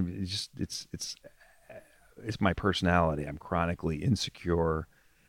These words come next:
about everything. And that's one of the reasons I love the writer's room is that, is that sometimes if, if I feel like if, if we can all, if a bunch of us can get behind this idea, that's my barometer.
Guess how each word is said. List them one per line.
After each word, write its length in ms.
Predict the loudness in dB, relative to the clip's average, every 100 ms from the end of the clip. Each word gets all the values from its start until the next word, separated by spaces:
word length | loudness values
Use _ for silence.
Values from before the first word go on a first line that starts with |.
| -6
about 320 | 6 8 10
everything. 720 | 8 6 4 2 0 -2 -6 2
And 120 | 4
that's 220 | 4 4
one 160 | 6 6
of 60 |
the 100 | 6
reasons 220 | 6 6 6
I 80 |
love 240 | 4 4 4
the 100 | 4
writer's 420 | 4 4 4 -2
room 260 | -8 -10 -16 _ _ _ _
is 240 | 4 4 8
that, 260 | 6 4 2
is 160 | 2 6
that 200 | 4 4
sometimes 580 | 2 4 6 4 4 -4
if, 160 | -6 -4
if 160 | -4 -2
I 40 | -2
feel 240 | 4 6
like 220 | 6 2
if, 240 | -6 -8 -6
if 220 | -8 -8 0
we 140 | 0
can 280 | 2 0 0 -4 _
all, 480 | -2 2 2 0 -4
if 120 | -4
a 80 | 2
bunch 300 | 6 6 6
of 100 | 4
us 160 | 2 0
can 160 | 0
get 160 | 0 0
behind 520 | -2 2 4 6 2 -2
this 200 | -2 0
idea, 600 | 0 4 6 4 2 -8 _ _ _ _ _
that's 340 | 8 10 10 6
my 160 | 4
barometer. 680 | 4 2 0 -2 -4 -8 -14